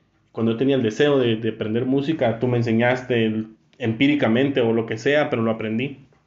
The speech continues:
Pueden seguirte en redes sociales y encontrarte como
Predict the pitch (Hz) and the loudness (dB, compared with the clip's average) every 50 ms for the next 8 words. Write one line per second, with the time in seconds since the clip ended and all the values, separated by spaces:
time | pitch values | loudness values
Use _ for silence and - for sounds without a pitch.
0 | _ _ _ - - - - - - - 147 147 160 160 156 151 135 139 151 147 | _ _ _ -20 -20 -20 -20 -20 -4 -2 0 2 2 2 2 2 2 2 2 0
1 | - 156 - - 147 151 156 151 131 117 120 131 135 151 165 160 165 147 - - | 0 -2 0 0 0 0 0 0 -2 -2 0 0 0 0 0 -2 -2 -4 -4 -4
2 | 117 110 - 127 131 139 147 143 160 180 226 285 277 - - | -4 -2 -2 -2 -2 -2 -2 -2 0 0 0 0 -2 -4 -8